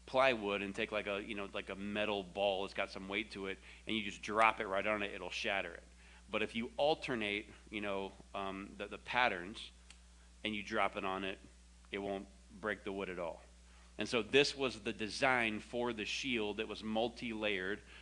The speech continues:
like plywood, and it was, um, designed to withstand the arrows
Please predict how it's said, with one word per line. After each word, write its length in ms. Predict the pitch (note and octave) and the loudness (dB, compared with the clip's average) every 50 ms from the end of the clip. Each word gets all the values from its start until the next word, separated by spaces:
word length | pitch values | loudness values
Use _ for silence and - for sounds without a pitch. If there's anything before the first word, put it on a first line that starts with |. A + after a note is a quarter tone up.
| - - - | -18 -10 -4
like 280 | F#2+ G#2 A2+ G2 - | -2 -2 -2 -2 -4
plywood, 600 | - - A2+ A2 G#2+ G2+ F#2+ F#2+ F2+ F#2+ G#2 - - - - - - - - | -4 0 2 2 2 2 0 -2 -2 -4 -4 -6 -10 -18 -18 -18 -18 -10 -4
and 160 | - G2+ G#2 G#2+ | -2 0 0 0
it 80 | G#2+ | 0
was, 240 | G#2 G#2 G#2 F#2+ G#2+ | -2 -2 -4 -2 -2
um, 240 | A2 G#2 G2+ G2+ F#2 F2+ | -2 -2 -2 -4 -4 -2
designed 520 | A2 G#2 G2 G2 A#2+ A2+ A2+ A#2 A#2+ A#2 | -2 -2 0 2 4 4 4 4 2 0
to 100 | - B2 | -2 -4
withstand 1040 | G#2 G2+ G#2 - - - - - - - C#3+ C#3+ C3+ A2+ G2+ F#2+ F#2+ G2+ A2 A2+ - - - - - - - - - - G2+ | -2 -4 -4 -2 -2 -2 -4 -2 0 4 4 4 4 4 2 0 -2 -4 -6 -6 -8 -14 -20 -20 -20 -20 -20 -20 -16 -10 -6
the 200 | A2 A2+ A#2+ - - | -4 -4 -4 -2 0
arrows 640 | B2 B2 B2+ A#2 G#2 F#2 F#2 F#2+ G#2 G2+ - - | 0 2 2 2 2 0 0 -2 -4 -6 -8 -12